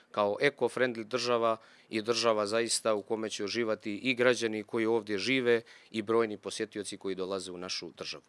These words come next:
Svima neka je sretno, ja čestitam, podržavam sve napore Univerziteta Crne Gore, već ovdje u ovoj okolini se radi nekoliko objekata, napravio se i veliki park.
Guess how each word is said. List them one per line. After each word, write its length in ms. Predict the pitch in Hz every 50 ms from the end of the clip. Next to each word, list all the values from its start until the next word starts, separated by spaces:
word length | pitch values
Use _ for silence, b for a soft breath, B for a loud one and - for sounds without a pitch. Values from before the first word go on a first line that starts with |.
| _ _ _ _ _ b b b b b b b b b b b b
Svima 440 | - - - 151 160 156 147 135 127
neka 300 | 120 127 120 - - 113
je 160 | 107 101 95
sretno, 500 | - - 127 143 143 143 - 135 131 123
ja 200 | 113 113 110 107
čestitam, 720 | - - 107 - - - 143 151 147 - - 131 123 120 - B B B B B B B B B -
podržavam 640 | - 143 139 139 120 117 139 147 147 139 131 120
sve 260 | - - - 139 143
napore 400 | 131 131 135 131 - 123 120 113
Univerziteta 680 | 110 107 110 104 107 101 98 104 92 - 117 110 - 104
Crne 300 | - - 117 104 104 95
Gore, 420 | 85 101 127 135 127 123 113 110 -
već 360 | - 101 127 135 127 - -
ovdje 360 | 135 139 147 135 120 117 117
u 80 | 117 120
ovoj 240 | 127 127 123 120 117
okolini 460 | 113 - - 110 117 127 127 113 110
se 180 | 104 - 110 107
radi 260 | 113 117 110 104 104
nekoliko 540 | 104 110 107 - 107 104 101 - - 90 85
objekata, 680 | 82 107 131 135 - - 120 110 - 117 113 104 101 - B B B B B B B -
napravio 380 | 104 - 127 131 120 113 107
se 160 | 101 - 110
i 40 | 101
veliki 420 | 98 123 123 113 104 92 - - 80
park. 420 | _ - 139 139 120 110 -